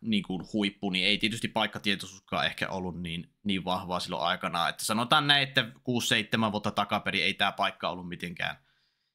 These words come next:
ei sitä hirveästi kyllä huomioitu missään. Että no, ajat on muuttunut todennäköisesti, ja kyllä se eilen, eilen,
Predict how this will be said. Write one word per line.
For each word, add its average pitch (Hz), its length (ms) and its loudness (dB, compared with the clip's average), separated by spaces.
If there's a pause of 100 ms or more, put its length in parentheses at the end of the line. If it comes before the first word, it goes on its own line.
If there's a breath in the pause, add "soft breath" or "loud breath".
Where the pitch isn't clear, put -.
(140)
ei 98 100 0
sitä 92 220 -2
hirveästi 95 420 0
kyllä 87 220 -6
huomioitu 85 380 -2
missään. 85 420 -2
Että 123 140 0
no, 139 320 2
ajat 120 260 2
on 175 80 0
muuttunut 135 580 0
todennäköisesti, 101 800 0
ja 98 80 2
kyllä 104 180 0
se 110 120 2
eilen, 104 300 2 (240)
eilen, 104 340 4